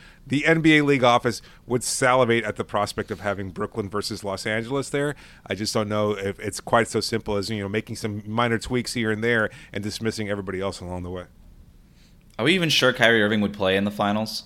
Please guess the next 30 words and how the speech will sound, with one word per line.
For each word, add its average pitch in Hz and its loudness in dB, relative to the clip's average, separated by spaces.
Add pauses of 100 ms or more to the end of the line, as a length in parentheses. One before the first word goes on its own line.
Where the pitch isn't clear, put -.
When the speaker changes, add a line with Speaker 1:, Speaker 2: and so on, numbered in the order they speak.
Speaker 1:
I 90 -14
Speaker 2:
Like, 107 -2
does 104 0
he 113 2
want 95 0
to? 107 -2
Speaker 1:
I 101 -8
mean 110 -4
Speaker 2:
I 104 6
don't 104 4
even, 98 -2
would 107 2
he 110 4
just, 107 -2
would 113 0
he 107 0
sit 113 2
that 101 8
out 95 6
for - -12
personal 87 -6
reasons? 80 -10 (340)
I 143 8
joke, 135 4
only, 110 2 (160)
I'm 143 6
only 160 8
half 123 8
kidding. 87 0 (400)
Um, 123 8